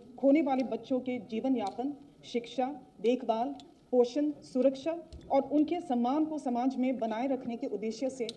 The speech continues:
आज एक विशेष योजना, उत्तर प्रदेश मुख्यमंत्री बाल सेवा योजना की शुरुआत माननीय मुख्यमंत्री जी के मार्गदर्शन तथा उनकी गरिमामयी उपस्थिति में की जा रही है। महिला एवं बाल विकास विभाग की प्रमुख सचिव होने के नाते मुझे एहसास है कि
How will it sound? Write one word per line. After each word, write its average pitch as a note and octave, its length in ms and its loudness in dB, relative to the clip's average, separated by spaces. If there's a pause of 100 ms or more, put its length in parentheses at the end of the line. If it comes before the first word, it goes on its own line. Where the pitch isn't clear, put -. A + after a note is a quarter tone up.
(360)
आज C4+ 200 -2
एक C4+ 200 -2
विशेष C4+ 460 0
योजना, G#3+ 360 -2 (360)
उत्तर F4 200 -4
प्रदेश C#4+ 400 0
मुख्यमंत्री C4+ 480 0
बाल A3+ 180 2
सेवा A#3+ 220 0
योजना A3 360 -4
की D4 120 -4
शुरुआत G3 480 -6 (300)
माननीय C#4 320 4
मुख्यमंत्री C4+ 480 4
जी C#4 120 0
के C#4+ 140 -2
मार्गदर्शन A#3+ 600 -2 (380)
तथा B3 180 -2
उनकी C4 340 -2 (360)
गरिमामयी C4+ 520 6
उपस्थिति A#3+ 460 -2
में A3 160 -2
की G#3+ 160 -10
जा F#3 160 -2
रही F#3 260 -10
है। E3+ 140 -8 (680)
महिला C#4+ 280 4
एवं D#4 220 2
बाल B3+ 200 2
विकास B3+ 340 -4
विभाग A3+ 280 -6
की C#4+ 60 -6
प्रमुख A#3+ 260 -4
सचिव A#3 380 -6
होने A3+ 140 -4
के B3 120 -6
नाते G#3 320 -8 (340)
मुझे A3+ 160 0
एहसास B3+ 440 -6
है A3 100 -6
कि B3+ 200 -10